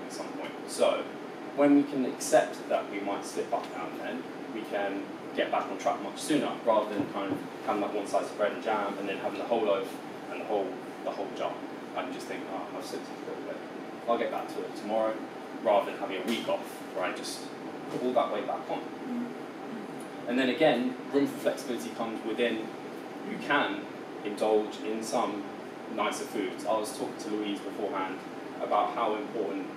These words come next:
calories are, macros are, and that as long as you stick to those, you can have something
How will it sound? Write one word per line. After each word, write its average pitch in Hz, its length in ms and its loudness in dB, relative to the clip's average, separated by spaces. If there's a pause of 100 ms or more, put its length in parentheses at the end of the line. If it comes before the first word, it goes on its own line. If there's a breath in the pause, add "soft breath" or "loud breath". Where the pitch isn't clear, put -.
calories 131 320 6
are, 117 180 6
macros - 420 0
are, 104 220 6 (540)
and - 160 -2
that - 180 -2 (120)
as - 140 -4
long 131 180 2
as - 320 -4 (340)
you 98 80 -6
stick - 200 -2 (180)
to - 80 -6
those, 151 320 2
you - 80 -8 (120)
can 147 140 2
have 135 280 0
something - 440 -4